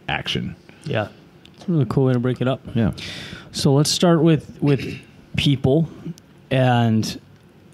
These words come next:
Speaker 2: this is the first two chapters. They're very, very powerful,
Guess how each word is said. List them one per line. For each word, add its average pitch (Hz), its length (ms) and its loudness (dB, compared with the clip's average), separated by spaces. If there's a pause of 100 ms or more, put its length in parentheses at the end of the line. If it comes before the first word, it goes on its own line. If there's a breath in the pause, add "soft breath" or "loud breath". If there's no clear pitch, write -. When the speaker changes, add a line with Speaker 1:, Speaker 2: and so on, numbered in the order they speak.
(680)
Speaker 2:
this 170 160 6
is 160 40 4
the 170 60 6
first 147 320 2
two 139 140 2
chapters. 110 580 0
They're 120 140 4
very, 139 640 4
very 120 560 4
powerful, 110 800 2